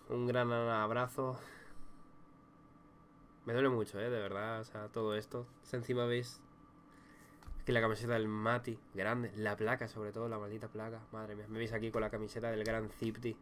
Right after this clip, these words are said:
Nadir Zipti. Polasi, si es que hemos tenido grandes momentos en el canal,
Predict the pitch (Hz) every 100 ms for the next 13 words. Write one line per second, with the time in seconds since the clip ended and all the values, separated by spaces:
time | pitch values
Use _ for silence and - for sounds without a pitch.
0 | - 107 113 107 110 107 - - - -
1 | - - - - - - 95 107 113 107
2 | 101 110 - 107 98 98 98 95 98 92
3 | - - - - - 107 113 104 98 98
4 | 95 98 95 92 95 90